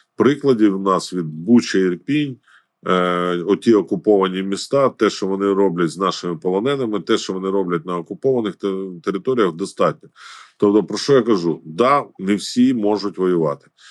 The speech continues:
Да, не всі там можуть витримувати шалені навантаження, які витримує український солдат. Але, е, інформаційно, коштами, молитвою, е, волонтерською діяльністю, підтримкою,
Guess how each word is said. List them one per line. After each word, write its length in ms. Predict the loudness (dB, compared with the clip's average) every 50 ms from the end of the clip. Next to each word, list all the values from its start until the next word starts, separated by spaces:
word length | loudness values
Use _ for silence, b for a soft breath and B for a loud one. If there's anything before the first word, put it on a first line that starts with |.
| b b b -8
Да, 360 | -4 0 0 2 2 2 2
не 140 | 2 0 -2
всі 400 | -2 -4 -2 2 4 6 6 6
там 300 | 4 2 0 0 0 -2 -4
можуть 560 | -6 -8 -6 -2 0 0 0 0 -2 -2 -2
витримувати 640 | -2 0 2 2 2 2 2 0 0 -2 -4 -8 -10
шалені 460 | -4 -2 0 2 2 2 0 0 -4
навантаження, 720 | -4 -2 -2 -2 -4 -2 0 0 0 0 -2 -6 -6 -6
які 240 | -6 -6 -4 -4 -2
витримує 540 | -2 -2 -2 -2 -2 -2 -2 -2 -4 -4 -6
український 580 | -6 -6 -4 -4 -4 -4 -6 -8 -8 -10 -10
солдат. 440 | -8 -4 -4 -2 0 0 -2 -2 -2 -6 b b b b b b b _ _ _
Але, 500 | -2 2 4 6 6 6 6 4 2 0 -4 _ _ -6
е, 580 | -4 -2 -2 -2 -2 -2 -2 -4 -4 -6 -8 -10 _ _ -12
інформаційно, 920 | -12 -10 -4 -2 0 0 0 0 -2 0 2 2 2 2 2 -2 -6 -12 -16 _ _ _ _ 4
коштами, 600 | 6 6 6 4 2 -2 -6 -4 -4 -6 -12 -16 _ -6
молитвою, 800 | 0 2 4 6 6 6 6 4 2 0 0 0 0 -2 -4 -8 _ _ _ _ _ _ _ _ -4 0
е, 380 | 0 2 2 2 2 2 0
волонтерською 880 | 0 0 2 4 4 4 4 2 2 2 0 0 -2 -2 2 2 4 4
діяльністю, 720 | 4 2 0 0 2 0 0 -2 -4 -8 -12 -12 -14 -14 -16 -4 _
підтримкою, 840 | -2 -2 0 0 2 2 2 2 0 -4 -6 -4 -2 0 0 0 -4